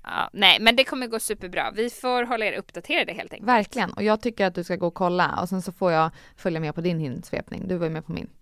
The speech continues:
Speaker 2: Ska du göra en hinsvepning förresten?
Speaker 1: Ja. Nej, men alltså, det beror på.
Speaker 2: Ja, det beror ju faktiskt på, ja.
Speaker 1: Jag har pratat med några kompisar om det där med hinsvepning och sådär. Och ibland,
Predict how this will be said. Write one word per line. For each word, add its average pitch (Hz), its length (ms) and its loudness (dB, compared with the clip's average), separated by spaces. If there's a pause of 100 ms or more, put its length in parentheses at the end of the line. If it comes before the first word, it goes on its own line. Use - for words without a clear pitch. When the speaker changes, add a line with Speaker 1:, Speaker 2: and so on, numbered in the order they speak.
Speaker 2:
Ska - 180 4
du 277 60 6
göra 247 160 12
en 320 80 6
hinsvepning 165 500 0
förresten? 165 300 -2
Speaker 1:
Ja. 151 100 -6 (840)
Nej, 294 260 4
men 320 200 0
alltså, 320 320 -4 (460)
det 302 240 -6
beror 415 120 0
på. - 180 -4
Speaker 2:
Ja, 214 60 4
det 247 120 4
beror 269 140 6
ju 240 60 10
faktiskt 170 320 -4
på, 165 160 0
ja. 160 140 2 (760)
Speaker 1:
Jag 233 80 -4
har 233 60 -2
pratat 240 380 -2
med 196 520 -4
några 175 140 -8
kompisar 175 440 -12
om 156 80 -12
det - 80 -10
där - 160 -6
med 160 140 -10
hinsvepning 160 640 -12
och - 60 -12
sådär. - 380 -8
Och 170 360 -2 (420)
ibland, 214 840 -4